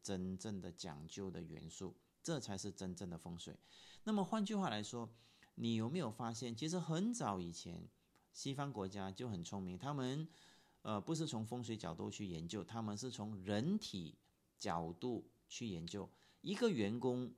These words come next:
是否愿意待在一个办公室时间长，或者甚至在办公室里面睡觉，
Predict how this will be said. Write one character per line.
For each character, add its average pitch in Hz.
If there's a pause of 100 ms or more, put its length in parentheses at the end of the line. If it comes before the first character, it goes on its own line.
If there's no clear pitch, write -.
是 226
否 90
愿 139
意 131
待 107
在 107
一 113
个 113
办 113
公 95
室 110
时 92
间 95
长， 80
或 117
者 95
甚 120
至 120
在 120
办 117
公 104
室 110
里 98
面 92
睡 139
觉， 135